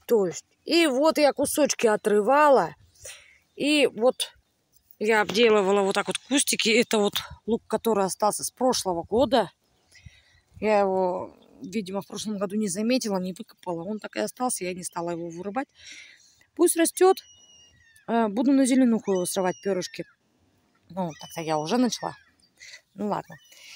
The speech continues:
И то есть, и сверху после вот этого картона я начала уже засыпать опилками. Вот на эту всю грядку у меня ушло ровно два мешка. Ровно два мешка опилок.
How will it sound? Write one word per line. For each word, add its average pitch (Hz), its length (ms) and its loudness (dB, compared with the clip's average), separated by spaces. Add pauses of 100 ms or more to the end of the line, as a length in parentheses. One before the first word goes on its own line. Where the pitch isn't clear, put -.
(160)
И 214 80 -8
то 240 120 -2
есть, - 220 -2
и 294 120 2
сверху 254 720 0
после 247 400 2
вот 220 160 -2
этого 202 260 0
картона 208 680 -2 (1000)
я 170 300 -4
начала 233 460 0
уже 196 220 0
засыпать 180 520 -8
опилками. 170 500 -12 (640)
Вот - 160 2
на 277 180 4
эту 220 200 2
всю 220 240 -6
грядку 220 720 2 (480)
у 220 80 0
меня 247 300 2
ушло 254 460 2
ровно 254 420 2
два 196 280 0
мешка. 175 520 -2 (600)
Ровно 208 420 4
два 165 160 0
мешка 156 400 -8 (800)
опилок. 165 500 -4